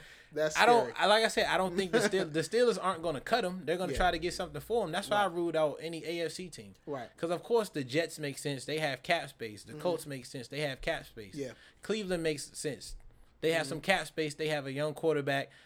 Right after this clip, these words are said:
Speaker 1: They have some picks that they could possibly trade, but I don't think they're gonna trade him in the A F C.
Speaker 2: Yeah.
Speaker 1: I could be wrong.
Speaker 2: Mm-hmm.
Speaker 1: I just don't see that
Speaker 2: And no,
Speaker 1: happening.
Speaker 2: that makes sense. Like, I can, I can see
Speaker 1: Yeah.
Speaker 2: why they wouldn't do that.
Speaker 1: I don't see that happening. That's why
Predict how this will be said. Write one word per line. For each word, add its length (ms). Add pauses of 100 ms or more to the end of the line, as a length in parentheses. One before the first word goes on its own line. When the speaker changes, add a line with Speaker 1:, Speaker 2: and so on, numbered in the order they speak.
(120)
Speaker 1:
They 80
have 200
some 160
picks 300
that 140
they 120
could 120
possibly 400
trade, 280
but 100
I 100
don't 240
think 200
they're 100
gonna 220
trade 320
him 280 (160)
in 140
the 120
A 100
F 120
C. 340
Speaker 2:
Yeah. 200 (400)
Speaker 1:
I 120
could 140
be 100
wrong. 400 (100)
Speaker 2:
Mm-hmm. 200 (340)
Speaker 1:
I 120
just 180
don't 180
see 160
that 160
Speaker 2:
And 120
no, 60
Speaker 1:
happening. 80
Speaker 2:
that 160
makes 220
sense. 320
Like, 140
I 80
can, 140 (120)
I 80
can 120
see 160
Speaker 1:
Yeah. 80
Speaker 2:
why 160
they 100
wouldn't 280
do 120
that. 260
Speaker 1:
I 140
don't 220
see 160
that 140
happening. 360
That's 220
why 60